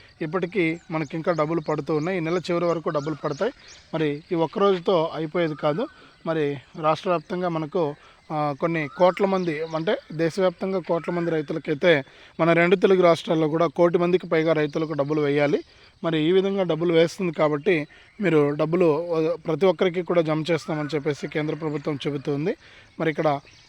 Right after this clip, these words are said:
ఏ రైతు కూడా ఇబ్బంది పడాల్సిన పని అయితే లేదు. ఖచ్చితంగా ప్రతి రైతుకు కూడా మేలు జరుగుతుంది. ప్రతి రైతు కూడా సిద్ధంగా ఉండి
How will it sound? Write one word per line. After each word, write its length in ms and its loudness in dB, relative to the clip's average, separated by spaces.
ఏ 240 6
రైతు 280 4
కూడా 200 0
ఇబ్బంది 260 0
పడాల్సిన 400 -2
పని 220 -4
అయితే 200 -4
లేదు. 220 -2
ఖచ్చితంగా 500 -4
ప్రతి 260 -4
రైతుకు 300 -4
కూడా 200 -4
మేలు 240 -4
జరుగుతుంది. 540 -4
ప్రతి 180 0
రైతు 220 2
కూడా 200 0
సిద్ధంగా 440 -2
ఉండి 280 0